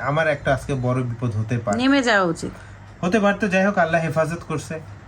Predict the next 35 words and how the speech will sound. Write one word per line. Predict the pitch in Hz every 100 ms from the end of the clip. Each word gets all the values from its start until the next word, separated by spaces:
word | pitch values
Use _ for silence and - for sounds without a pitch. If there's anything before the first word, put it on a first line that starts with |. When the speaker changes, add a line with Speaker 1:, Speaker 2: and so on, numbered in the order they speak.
| - - -
Speaker 1:
জানি | 127 147 156
না |
কেন | 139 151 160
করছে, | 147 143 -
নিশ্চয়ই | 139 131 156 147
কোনো | 151 143
ভালো | 139 139 147
কাজ | 147 143
করছিলাম | 143 131 143 143 135
হয়তো | 135 131
বা |
Speaker 2:
আল্লাহর | 131 - -
Speaker 1:
কোনোদিন। | 202 -
Speaker 2:
কাছে | 208
শুকরিয়া, | - 214 185 196 196
Speaker 1:
এই | 180
Speaker 2:
আল্লাহ। | 185 -
Speaker 1:
জন্য | 175
আমার | 165 175
মনে | 175 185
হয় | 175
এখান | 175
থেকে | 180 185
শিক্ষা | - - -
কি, | -
যদি | 165 165 170
সন্দেহ | 156 160 175
থাকে, | 165 156 190 170
আহ, | 131 131
জিজ্ঞাসা | 131 143 160 175
করতে, | 175 175
"বাবা, | 165 165
আপনার | 151 160
কি | 147
কোথাও | 156 160